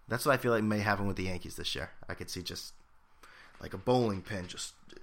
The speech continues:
throwing the bowling ball down there, and then they all fall down. But good luck to the Mets. They're Met, the Met fans, honestly, in, in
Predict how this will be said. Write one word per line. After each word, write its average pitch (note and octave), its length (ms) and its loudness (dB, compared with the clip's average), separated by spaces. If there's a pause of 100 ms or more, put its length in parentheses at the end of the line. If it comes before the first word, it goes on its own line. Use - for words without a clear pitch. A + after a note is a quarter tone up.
(160)
throwing D#3+ 300 -6
the - 80 -2
bowling G#3 240 -4
ball G3+ 220 6
down G3+ 240 6
there, G3+ 120 8
and F3 80 4
then C3 100 -4
they F#2+ 120 0
all F3+ 240 8
fall G2 320 -2
down. - 120 -12 (2000)
But - 80 -4
good C#3 100 2
luck A#2 160 4
to - 80 -2
the G2 100 2
Mets. - 460 -8 (400)
They're G#2+ 100 0
Met, A#2+ 280 0
the A2 60 0
Met A#2 180 0
fans, G#2+ 500 -2 (500)
honestly, G#2+ 520 0 (120)
in, F2+ 220 -6 (100)
in F2 200 -8